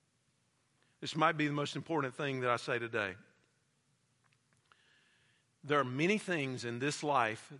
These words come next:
that are out of our control, admittedly. However, the fact that they are out of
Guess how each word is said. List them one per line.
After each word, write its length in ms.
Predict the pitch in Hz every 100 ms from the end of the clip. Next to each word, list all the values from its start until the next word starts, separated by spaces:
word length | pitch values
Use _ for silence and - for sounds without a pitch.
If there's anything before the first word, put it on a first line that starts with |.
| 127
that 140 | 127
are 160 | 117 - _ -
out 300 | 139 147 196 -
of 180 | 120 -
our 260 | 127 123 123
control, 720 | - 123 - 131 98 - - - _ _ _ _ _ _ _ _ _ _ _ _ _ _ _
admittedly. 600 | 131 120 127 104 101 110 _ _ _ _ _ _ _ _ _ _ _ _ _ _ _ _
However, 640 | - 143 147 160 151 101 78 - - _ _ _ _ _ _ _ -
the 160 | 127 135
fact 640 | - - 175 190 - - -
that 140 | 139 139
they 180 | 160 165
are 140 | 147
out 220 | 151 160 156
of 160 | 127